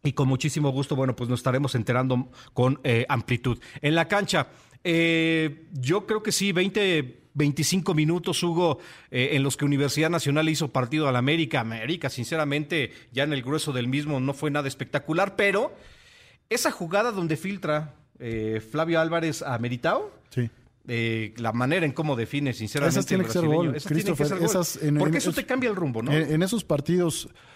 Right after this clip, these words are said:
Speaker 2: con rivalidades tan importantes y en, y en el momento en el que llega el cuadro universi-, de, de universidad, eh, esas tienen que ir a besar las redes,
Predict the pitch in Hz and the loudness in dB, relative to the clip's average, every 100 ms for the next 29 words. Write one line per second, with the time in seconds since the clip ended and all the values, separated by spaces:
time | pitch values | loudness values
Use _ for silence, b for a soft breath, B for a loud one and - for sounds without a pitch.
0 | B - 127 135 139 151 160 156 147 151 | B -2 0 2 2 2 2 0 0 2
1 | 160 - 117 - 147 143 139 139 135 135 | 2 0 -2 0 0 0 -2 0 2 2
2 | 147 143 139 139 147 160 175 139 143 151 | 2 2 2 2 2 0 0 2 2 2
3 | 156 151 131 120 120 - 123 120 123 123 | 2 2 2 0 -4 -6 -4 -2 0 0
4 | 127 - 135 151 165 B B B B - | 0 0 0 2 0 B B B B -16
5 | 107 - 156 165 156 151 143 131 135 135 | -12 -4 -2 0 0 0 0 0 0 -2
6 | 101 110 113 139 135 123 120 120 117 | -8 -10 -4 0 2 0 0 0 0